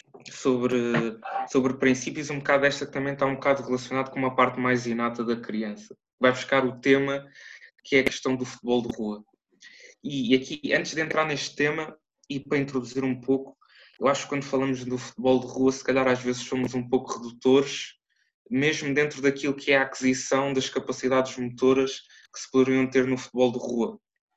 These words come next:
Acho que também podemos falar de algumas características psicológicas, de superação, de querer, cont-, por exemplo, continuar, para continuar no campo, tínhamos que ganhar, não haver o feedback do treinador.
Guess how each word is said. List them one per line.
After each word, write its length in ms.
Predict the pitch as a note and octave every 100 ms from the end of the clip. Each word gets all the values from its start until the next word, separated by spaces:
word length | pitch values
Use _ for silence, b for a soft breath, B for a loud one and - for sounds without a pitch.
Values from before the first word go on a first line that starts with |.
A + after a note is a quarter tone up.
| _ _ B B B B
Acho 220 | B2+ -
que 60 | -
também 220 | C3+ C#3
podemos 260 | C3+ C#3 C3+
falar 320 | C#3 C#3 C#3
de 100 | C3+
algumas 500 | B2+ B2+ C3+ C3 -
características 720 | C3 C3 B2+ C3 - C3 -
psicológicas, 800 | - C3 - B2 D3+ C#3+ - C3
de 100 | -
superação, 800 | - - B2 A#2 C3 D3 D3+ - B B B -
de 420 | B2+ C#3 C3 B2 A#2+ -
querer, 320 | C#3+ C#3 C#3
cont-, 260 | C#3+ C3 -
por 100 | C3+
exemplo, 320 | C#3 C3+ B2+
continuar, 680 | C#3 C3+ C3+ C3+ C3+ B2+ -
para 160 | C3
continuar 380 | C3 C3 C#3 C3+
no 160 | C#3 C#3
campo, 380 | C#3 B2 A#2+ -
tínhamos 300 | - C3+ C3
que 120 | - A#2+
ganhar, 500 | B2 A#2+ C#3+ E3 - B B _
não 180 | C3+ C#3
haver 220 | C3+ C3+
o 60 | C3+
feedback 600 | - B2+ A2+ C3+ C3+ A#2+
do 160 | A#2+
treinador. 680 | A#2+ B2+ B2 A#2+ C#3 D3